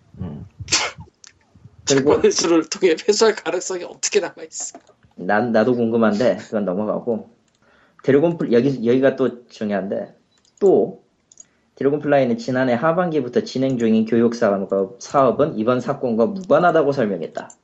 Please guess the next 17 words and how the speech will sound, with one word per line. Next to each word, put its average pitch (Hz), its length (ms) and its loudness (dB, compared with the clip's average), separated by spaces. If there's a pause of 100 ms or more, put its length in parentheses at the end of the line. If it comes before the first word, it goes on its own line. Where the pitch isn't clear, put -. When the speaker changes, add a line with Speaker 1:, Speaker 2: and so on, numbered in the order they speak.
(800)
Speaker 3:
뭐야, 156 200 4
이 147 100 4
Speaker 1:
그러니까 120 80 2
다른, 156 300 2
Speaker 3:
꾸준함은. 120 440 -6 (260)
Speaker 1:
그러니까 120 200 0
다른 151 360 0
사업도 135 380 -2
하고 131 200 -8
있다 - 220 -10
이거네요. 120 380 -12 (440)
Speaker 2:
예, 123 240 -4
앞서 180 280 -2
드래곤플라이는 147 840 -2
이천십이 143 540 -6
년 135 180 0
시월 139 640 2